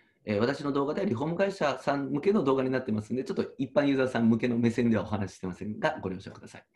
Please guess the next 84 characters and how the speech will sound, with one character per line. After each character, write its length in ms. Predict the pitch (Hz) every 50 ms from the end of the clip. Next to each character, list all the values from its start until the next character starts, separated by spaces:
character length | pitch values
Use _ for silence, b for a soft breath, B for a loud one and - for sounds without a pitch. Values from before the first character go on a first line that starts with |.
| B B B B B B B B B
ま 120 | 175 226 -
ず 80 | -
で 80 | - 185
す 100 | - -
ね、 220 | 113 - B B B B B
こ 120 | B - 202
れ 80 | 240
は 440 | 247 247 240 208 123 92 - - - b b b b _ -
カ 160 | - - 208
タ 180 | - - 330 302
ロ 160 | 330 359 311
グ 160 | - - -
を 80 | - 196
そ 180 | - - 185 196
の 140 | 254 294
ま 160 | 277 294 302 302
ん 60 | 277
ま 100 | 254 262
見 140 | 277 277 -
て、 140 | - 101
カ 160 | - - 180 -
タ 100 | 247 247
ロ 100 | 254 240
グ 100 | 240 220
を 40 |
そ 160 | 214 - - 104
の 300 | 110 113 - 214 - -
ま 120 | - - - -
ん 40 | 80
ま 140 | 117 - - -
イ 140 | 165 185 214
メ 120 | 214 208
ー 20 |
ジ 60 | 208 -
で 100 | 131 -
気 160 | - 165 175
に 80 | 190
入 100 | 190 185
っ 20 | -
た 120 | - 180
も 120 | 175 175 175
の 100 | 165 127
を 40 |
真 160 | 104 120 147 190
似 60 | 180
す 100 | - -
る 100 | 160 151
の 60 | 123
が 80 | 101 101
い 40 |
い 20 | 98
ん 20 |
で 60 | 92
す。 80 | - - B B B B B
キ 120 | - 330
ッ 80 | 349 -
チ 120 | - 208
ン 60 | -
単 200 | - 139 143 143
体 180 | - 156 151 143
で 120 | 131 120
見 100 | 113 151
な 100 | 170 156
い 60 | 127 -
で 80 | -
く 80 | 90 82
だ 60 | -
さ 100 | - -
い。 80 | - _ _ B B B B B B
キ 100 | - 247
ッ 80 | 233 -
チ 100 | - 196
ン 120 | 131 113
単 180 | - 123 123 123
体 160 | 127 123 120
で 100 | 113 113
見 140 | 113 135 135
て 140 | - 95 -
し 120 | - 90
ま 140 | 90 90 90
う 60 | -
と、 340 | - 123 113 98 - B B B B B
結 200 | - 131 123 -
局、 440 | - 156 - - 180 127 98 -